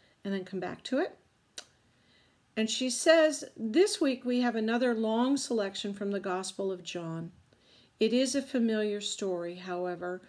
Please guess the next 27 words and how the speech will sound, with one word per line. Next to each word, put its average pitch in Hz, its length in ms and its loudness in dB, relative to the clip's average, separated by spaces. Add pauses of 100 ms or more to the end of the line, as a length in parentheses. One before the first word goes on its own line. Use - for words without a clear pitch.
(300)
of 220 160 -2
the 226 120 4
raising 262 500 4
of 214 100 -2
Lazarus 226 580 0
from 214 220 -4
the 202 120 -2
dead, 175 520 -4 (100)
and 208 140 0
is 226 160 -2
considered 240 580 0
one 226 200 0
of 196 80 -8
the 214 80 -2
many 214 320 0
signs 208 580 -4
in 202 140 -2
John 185 380 -4
that 185 120 -6
Jesus 185 480 -4
is 175 120 -8
the 180 120 -10
Messiah, 226 720 -2 (280)
the 247 100 -2
Son 196 220 -4
of 170 140 -12
God. 180 460 -4